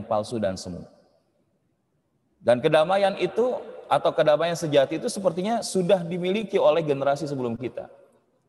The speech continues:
Di antaranya adalah generasi para sahabat ridwanullahu ajmain. Ya, generasi Rasul sallallahu alaihi wasallam beserta para sahabat, para tabi'in wa tabi tabi'in. Dan kita,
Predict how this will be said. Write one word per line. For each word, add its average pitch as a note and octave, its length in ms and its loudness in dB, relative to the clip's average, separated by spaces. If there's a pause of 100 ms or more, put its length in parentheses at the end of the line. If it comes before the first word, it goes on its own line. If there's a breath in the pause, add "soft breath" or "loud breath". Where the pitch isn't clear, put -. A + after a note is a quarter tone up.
(300)
Di C3 160 2
antaranya C#3+ 480 2
adalah F3+ 160 2
generasi C#3+ 400 0
para D#3 320 2 (1800)
sahabat F#3+ 560 0
ridwanullahu C#3+ 640 2
ajmain. D3+ 560 -2 (1040)
Ya, G#2+ 80 -4
generasi A#2+ 480 2
Rasul C3+ 320 0
sallallahu C3+ 400 4
alaihi B2+ 320 0
wasallam C3 480 0
beserta - 320 -2
para A2 160 0
sahabat, A2+ 720 -2
para G#2+ 160 0
tabi'in B2 480 -2
wa A2 160 0
tabi A#2 240 -4
tabi'in. G#2+ 560 -2 (1040)
Dan A2 160 0
kita, C3 160 2